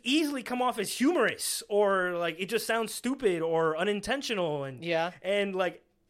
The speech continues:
Speaker 1: everything I was creating for the past six weeks.
Speaker 2: Yeah.
Speaker 1: Because this wasn't a case of I'm just blowing it off. This was a case of I'm sitting at Panera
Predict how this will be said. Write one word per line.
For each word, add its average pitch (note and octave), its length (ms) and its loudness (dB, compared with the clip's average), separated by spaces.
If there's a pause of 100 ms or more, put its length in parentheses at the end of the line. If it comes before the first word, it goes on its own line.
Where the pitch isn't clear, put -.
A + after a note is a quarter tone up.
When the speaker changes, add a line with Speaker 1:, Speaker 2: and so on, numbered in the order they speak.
(120)
Speaker 1:
everything D4 560 6
I A#3 100 6
was A3 160 2
creating E3+ 600 0
for - 120 -10
the E3 80 -2
past E3 320 0
six D3+ 200 -8
weeks. C3+ 400 -14 (200)
Speaker 2:
Yeah. F3 260 -2
Speaker 1:
Because G3+ 400 2 (200)
this C#4 140 4
wasn't D4+ 280 2
a G#3 40 0
case A#3 280 -2
of F#3 240 2 (100)
I'm G3+ 180 2
just E3+ 220 -6
blowing F#3 300 2
it E3 80 -2
off. F#3+ 240 2
This G#3+ 160 -8
was G#3+ 100 -10
a E3+ 60 -14
case G3 260 -4
of E3 160 -6
I'm F#3+ 160 0
sitting G3+ 460 -4
at F3+ 220 -4
Panera D3+ 560 -4